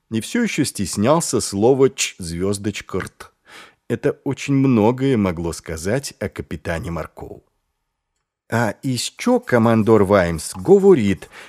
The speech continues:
что раз есть тайные преступники, должны быть и тайные стражники?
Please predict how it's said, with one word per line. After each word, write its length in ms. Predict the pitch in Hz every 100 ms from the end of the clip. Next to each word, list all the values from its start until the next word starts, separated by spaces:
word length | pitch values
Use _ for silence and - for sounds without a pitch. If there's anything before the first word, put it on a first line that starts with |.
| -
что 440 | - - 117 113 -
раз 540 | 113 135 127 - - -
есть 640 | 92 131 107 - - - -
тайные 560 | 113 113 101 92 92 85
преступники, 1300 | - 98 95 - - 87 78 - 107 147 143 208 208 - - _ 92
должны 680 | 117 107 85 95 98 156 185
быть 420 | 180 214 - -
и 220 | 117 104 -
тайные 840 | 101 95 123 170 190 190 196 202
стражники? 1300 | - - - 196 196 202 87 87 101 98 - 92 95